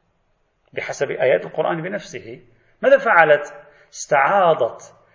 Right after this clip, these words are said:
عن غير المحكم بمصداق شيء ليس بمحكم، بمصداق شيء ليس بمحكم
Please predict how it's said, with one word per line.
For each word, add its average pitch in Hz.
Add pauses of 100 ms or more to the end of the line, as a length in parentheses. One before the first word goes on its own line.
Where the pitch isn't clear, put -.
(180)
عن 170
غير 226
المحكم 226 (420)
بمصداق 220
شيء 269
ليس 165
بمحكم، 117 (520)
بمصداق 202
شيء 214
ليس 233
بمحكم 180